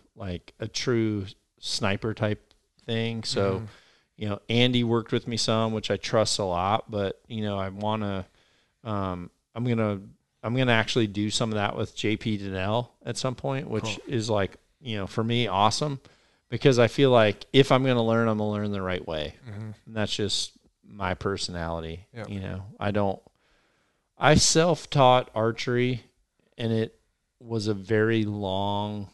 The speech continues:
Speaker 1: like, it was a long journey that took a very long time to get out of a hole that I dug myself.
Speaker 2: Mm-hmm.
Speaker 1: And I don't have time for these other things that I really wanna learn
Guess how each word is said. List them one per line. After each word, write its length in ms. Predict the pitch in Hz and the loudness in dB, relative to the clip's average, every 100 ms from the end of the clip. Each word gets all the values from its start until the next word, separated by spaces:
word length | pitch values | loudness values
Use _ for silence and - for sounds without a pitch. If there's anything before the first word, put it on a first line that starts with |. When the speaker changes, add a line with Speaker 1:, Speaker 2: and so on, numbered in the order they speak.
| _ _ _ - | _ _ _ -16
Speaker 1:
like, 600 | 117 101 92 92 - - _ _ _ _ _ _ _ _ _ _ _ _ - | -8 -6 -6 -8 -12 -20 _ _ _ _ _ _ _ _ _ _ _ _ -2
it 60 | 139 | 2
was 180 | 147 | 4
a 60 | 131 | 6
long 600 | 123 113 117 143 160 131 | 6 8 8 8 4 0
journey 640 | 107 120 117 123 131 127 - _ _ _ - | 0 2 2 0 -2 -4 -10 _ _ _ -20
that 440 | 104 101 92 - | -8 -4 -4 -6
took 220 | - 120 | -4 -2
a 80 | 113 | -2
very 400 | 98 113 117 131 | 0 2 4 4
long 320 | 117 113 113 | 2 0 -2
time 360 | 107 117 107 107 | -2 -2 -2 -4
to 80 | 101 | -6
get 200 | 107 104 | -4 0
out 180 | 101 101 | 0 0
of 80 | 95 | -4
a 60 | |
hole 300 | 85 110 110 | -2 0 0
that 120 | 107 101 | -2 -2
I 160 | 98 | -4
dug 420 | 90 101 104 98 | -6 -6 -4 -4
myself. 640 | 85 80 - 73 67 - - - | -4 -6 -4 -6 -8 -14 -20 -20
Speaker 2:
Mm-hmm. 240 | 110 104 98 _ - | -20 -20 -20 _ -6
Speaker 1:
And 560 | 110 107 101 98 92 - _ - | 0 2 2 0 -4 -10 _ 2
I 120 | 110 | 4
don't 180 | 151 120 | 4 6
have 300 | 123 107 - | 4 4 -4
time 480 | - 120 147 156 104 | 0 2 4 2 -2
for 120 | 113 | -4
these 240 | 104 101 | -4 0
other 240 | 104 117 110 | 2 2 0
things 320 | - 107 101 | -4 -6 -2
that 120 | 104 | 0
I 60 | 95 | 0
really 460 | 95 98 110 110 | 0 0 0 0
wanna 300 | 104 104 104 | -2 -2 -4
learn 480 | 98 95 101 120 143 | -4 -4 -2 -4 -4